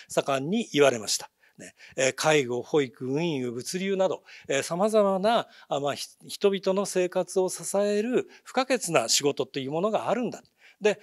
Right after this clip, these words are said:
えー、その人たちが、まあ、いち早く困難な状況にこう追いやられてしまったというのが、あ、コロナ禍、あの、えー、現実だったってわけですね。えー、というわけで、そうした仕事をエッセンシャルワーカー、エッセンシャルな存在だっていうふうに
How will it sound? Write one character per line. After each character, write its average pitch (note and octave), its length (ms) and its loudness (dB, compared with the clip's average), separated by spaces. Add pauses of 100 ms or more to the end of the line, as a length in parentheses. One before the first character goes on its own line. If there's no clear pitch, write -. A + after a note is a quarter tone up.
(140)
え F3 160 8
ー、 - 20 -2
そ G#3 140 0
の A3 120 2
人 A#3+ 200 -6
た G#3+ 180 0
ち F#3 380 -4
が、 A3+ 360 0 (140)
ま F3+ 120 -2
あ、 - 20 2
い C#3+ 80 -2
ち G3+ 160 -4
早 C4 180 0
く C#3+ 140 -10
困 D#3+ 240 -2
難 C#3 160 -2
な D#3 80 -2
状 C#3+ 160 -2
況 D3 240 -2
に G3 120 -4
こ D3+ 140 -4
う C#3+ 40 0
追 D3 100 0
い - 20 -2
や D3 80 2
ら C#3+ 60 4
れ C3 80 -2
て - 80 -8
し C#3 100 -6
ま C3 60 -4
っ B2 60 -10
た C3+ 120 -4
と - 140 -6
い - 20 2
う F#3 60 -2
の B3 100 -4
が、 - 160 2 (180)
あ、 C3+ 200 0
コ - 100 -4
ロ C#3 100 2
ナ B2 140 0
禍、 - 300 -8
あ A2+ 260 2
の、 F3 300 -2 (160)
え B2 220 -2
ー、 - 0 -
現 A#2+ 200 -6
実 - 240 -2
だ A#2 80 0
っ - 20 -10
た - 120 -14
っ - 40 -16
て - 120 -20
わ - 100 -16
け - 60 -20
で - 40 -20
す - 120 -6
ね。 A3+ 160 0 (180)
え D3 140 2
ー、 - 20 -2
と - 100 0
い A3 60 6
う A#3 60 2
わ A3+ 80 0
け F3 80 6
で、 G2+ 140 -2 (920)
そ D3 160 -2
う - 20 -4
し - 80 -2
た D3+ 100 -2
仕 D#3 120 -2
事 D#3 220 0
を F3 220 2 (180)
エ G#3 60 -4
ッ - 20 -2
セ - 220 0
ン A3+ 40 0
シ A3 120 2
ャ G#3 60 4
ル G3 60 2
ワ F#3+ 140 6
ー - 40 -12
カ - 120 -6 (120)
ー、 - 40 -4
エ - 20 -2
ッ - 20 0
セ - 160 2
ン C#4 60 4
シ A3 80 4
ャ F#3+ 40 8
ル D#3 80 2
な A#2 200 -2
存 C3+ 180 -6
在 B2 180 0
だ A2 100 -4
っ - 20 -8
て - 160 -14
い C3+ 60 -8
う C#3+ 40 -10
ふ F3 100 -10
う C#3 100 -4
に G3 200 2